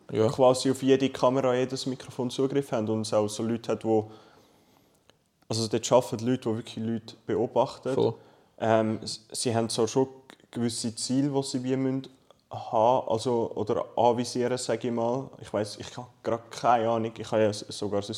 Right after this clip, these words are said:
Speaker 2: Buch gekauft, aber ich hab's nicht gelesen.
Speaker 1: Ja,
Speaker 2: Also
Speaker 1: du
Speaker 2: bringt
Speaker 1: bist
Speaker 2: das
Speaker 1: so
Speaker 2: jetzt
Speaker 1: ein
Speaker 2: auch
Speaker 1: Du-,
Speaker 2: nicht.
Speaker 1: You
Speaker 2: Aber ich
Speaker 1: dreamer,
Speaker 2: hab,
Speaker 1: you.
Speaker 2: ich hab, ähm, also ich glaub, insgesamt drei oder vier Podcasts gelost mit
Speaker 1: Mit
Speaker 2: ihm,
Speaker 1: ihm?
Speaker 2: wo über eine Stunde gegangen sind, wo er so ein bisschen erzählt über sein Leben und so.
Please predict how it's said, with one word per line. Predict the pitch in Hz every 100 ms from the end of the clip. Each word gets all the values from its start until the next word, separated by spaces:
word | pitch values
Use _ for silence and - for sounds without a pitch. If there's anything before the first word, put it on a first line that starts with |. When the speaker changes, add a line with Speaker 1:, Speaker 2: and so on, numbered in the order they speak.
| -
Speaker 2:
Buch | 113
gekauft, | - 92 98 104
aber | 101
ich | 107
hab's | -
nicht | 110
gelesen. | - 101 - 107
Speaker 1:
Ja, |
Speaker 2:
Also | 107
Speaker 1:
du | 104
Speaker 2:
bringt | 107
Speaker 1:
bist | 104
Speaker 2:
das | -
Speaker 1:
so |
Speaker 2:
jetzt | 110
Speaker 1:
ein | 110
Speaker 2:
auch | 110
Speaker 1:
Du-, |
Speaker 2:
nicht. | 110 117 - - - - - - _ - _
Speaker 1:
You | 143
Speaker 2:
Aber | 151 143
ich | 139
Speaker 1:
dreamer, | 147
Speaker 2:
hab, | 135
Speaker 1:
you. | 117 120
Speaker 2:
ich | 139
hab, | 135 113 113
ähm, | 110 110 107 95 82 117 113 110
also | 107 113
ich | 110
glaub, | 117 110 104
insgesamt | 117 - 110 110 107 110 - _ _ _
drei | - 135 143
oder | 110
vier | - 135
Podcasts | - 120 - 143 147 -
gelost | 143 135 139 - - _ _ _ -
mit | 110 117 143 135
Speaker 1:
Mit | 160 135
Speaker 2:
ihm, | 127 117
Speaker 1:
ihm? |
Speaker 2:
wo | 104 110 101
über | 127 143
eine | 135
Stunde | - 131 139
gegangen | 139 131 147
sind, | 147 113 110
wo | 107 110
er | 113
so | 110
ein | -
bisschen | 113 -
erzählt | 107 - 135 139 -
über | 123 120
sein | - 117
Leben | 110 120 139
und | 143 143
so. | - 110